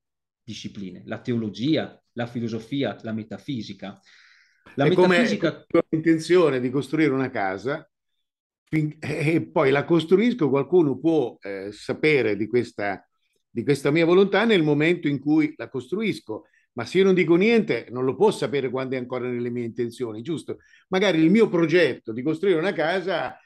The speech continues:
Speaker 2: ce l'ho da tre anni, e, ma questo non si vedeva perché nelle mie intenzioni.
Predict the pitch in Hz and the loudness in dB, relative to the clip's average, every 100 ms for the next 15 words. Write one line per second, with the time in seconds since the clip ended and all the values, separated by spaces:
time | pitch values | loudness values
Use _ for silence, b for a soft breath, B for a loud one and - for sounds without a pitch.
0 | b - 147 151 139 147 165 160 113 101 | b -6 -2 0 -2 -2 -2 -2 -4 -8
1 | 95 - _ _ _ _ 160 - 123 120 | -12 -16 _ _ _ _ -10 -8 -8 -8
2 | - 190 190 254 165 135 123 160 120 85 | 0 2 4 2 2 2 2 2 2 0
3 | - - 131 156 240 196 117 117 143 120 | -6 -4 -2 2 2 2 0 -4 -2 -4
4 | 113 110 107 156 90 | -4 -8 -6 -6 -6